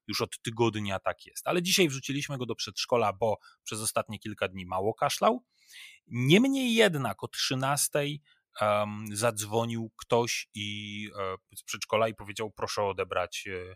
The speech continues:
Miłoszka, bo Miłoszek kaszle”. Jak z tego można zrobić historię, e,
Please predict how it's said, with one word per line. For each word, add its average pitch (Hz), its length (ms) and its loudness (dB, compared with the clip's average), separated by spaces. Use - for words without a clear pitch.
Miłoszka, 98 580 0
bo 113 320 4
Miłoszek 95 500 -6
kaszle”. - 400 0
Jak 156 280 8
z - 40 6
tego 196 220 6
można 160 380 2
zrobić 143 380 -2
historię, 131 560 0
e, 123 160 -4